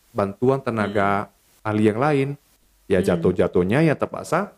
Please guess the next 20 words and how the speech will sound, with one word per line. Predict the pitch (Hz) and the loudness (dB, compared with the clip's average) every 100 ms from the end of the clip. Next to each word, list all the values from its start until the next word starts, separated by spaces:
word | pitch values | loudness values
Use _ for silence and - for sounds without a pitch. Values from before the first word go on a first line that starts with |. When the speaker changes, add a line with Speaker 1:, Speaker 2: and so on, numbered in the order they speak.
| _ - | _ -8
Speaker 1:
pada | 104 101 | -2 -2
usia | 101 - 104 | -2 -4 -4
yang | 98 | -4
sudah | 98 90 | -4 -4
cukup | 92 - 180 180 | -6 -2 -2 -2
mereka | 95 87 87 107 | -10 -12 -10 -8
kirim | - 92 101 | -4 -2 -2
ke | 123 110 156 _ _ _ _ | -2 -4 -4 _ _ _ _
sekolah. | - - 95 92 92 87 85 _ _ _ _ | -12 -4 0 2 0 -4 -8 _ _ _ _
Oke, | 104 - 156 | -4 0 -2
dan | 120 113 117 117 _ _ | -2 -4 -6 -10 _ _
di | - 160 | -2 0
Finlandia | 165 156 151 151 156 147 | 0 -2 -2 -2 2 2
itu | 143 | 2
maju-maju | 190 143 123 123 123 120 165 175 _ | 0 0 -2 -2 -2 0 0 0 _
jam | 104 95 | -4 -4
masuk | 95 95 95 - - | -8 -8 -8 -8 -8
kerja | 90 120 | -6 -4
berapa? | 139 127 151 - 123 123 - _ _ _ - | -2 -2 -4 -4 -6 -6 -14 _ _ _ -4
Speaker 2:
Oke. | 196 - 165 | -2 0 0